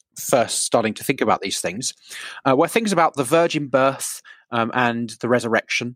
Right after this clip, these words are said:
the historicity of the scripture, and those kinds of things. And she says those things are never talked about now,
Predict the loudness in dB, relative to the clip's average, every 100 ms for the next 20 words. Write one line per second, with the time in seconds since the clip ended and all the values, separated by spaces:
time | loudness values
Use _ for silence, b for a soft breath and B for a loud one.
0 | -8 -2 -2 0 2 2 0 0 2 2
1 | 4 2 0 -8 -12 -4 -2 -2 -4 0
2 | 0 2 2 0 -2 -2 0 2 2 0
3 | -6 -6 -4 -6 -4 -8 -6 0 0 2
4 | 0 0 -2 0 2 0 0 2 0 0
5 | -2 -2 0 0 0 0 -2 -6